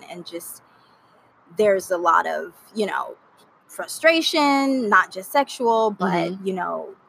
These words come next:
Speaker 1: emotional,
Speaker 2: Mm-hmm.
Speaker 1: physical,
Speaker 2: Mm-hmm.
Speaker 1: um, not really knowing how to,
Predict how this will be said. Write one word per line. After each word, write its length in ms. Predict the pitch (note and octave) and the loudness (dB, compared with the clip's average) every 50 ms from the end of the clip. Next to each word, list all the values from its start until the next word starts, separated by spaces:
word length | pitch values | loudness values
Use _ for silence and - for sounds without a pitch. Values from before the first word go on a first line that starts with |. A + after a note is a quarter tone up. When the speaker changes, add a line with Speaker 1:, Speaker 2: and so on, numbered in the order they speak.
| _ _ | _ _
Speaker 1:
emotional, 800 | G3 F#3 G3+ A#3+ C4+ C4+ - - B3 A#3 A3+ A3+ A3+ A3+ A3+ A3+ | -6 0 2 2 2 2 -2 -2 0 2 2 4 4 2 0 -2
Speaker 2:
Mm-hmm. 60 | A3+ - | -2 -2
Speaker 1:
physical, 920 | C4 A#3+ A#3 A#3 A#3+ G3+ A#3 A#3 A#3 A3+ A3+ A3 A3 A3 G#3+ G#3+ G#3+ - - | -2 -2 -2 -2 -4 0 2 2 4 4 4 4 4 2 2 2 0 0 2
Speaker 2:
Mm-hmm. 40 | - F#3 F3+ F3+ F#3 - | 2 2 2 2 0 0
Speaker 1:
um, 460 | - - - - - - - - - - - - | -2 -6 -10 -10 -12 -12 -12 -12 -12 -14 -10 -2
not 220 | G3+ G#3+ G#3 G3 | 2 2 2 2
really 200 | G#3 G#3 G3 F#3+ F#3 | 2 -2 -4 -4 -6
knowing 720 | F#3 F#3+ F#3+ G3+ G#3 G#3 G#3 G3+ G3+ F#3+ F#3+ F#3+ F#3+ F3 - | -6 -6 -4 -4 -4 -2 -4 -4 -6 -8 -10 -12 -14 -16 -16
how 300 | - - - F#3 F#3+ G3 - | -2 2 4 4 4 2 -2
to, 520 | - - - F#3 F3+ F3 - - - - | -6 -6 -4 -4 -4 -4 -6 -6 -8 -12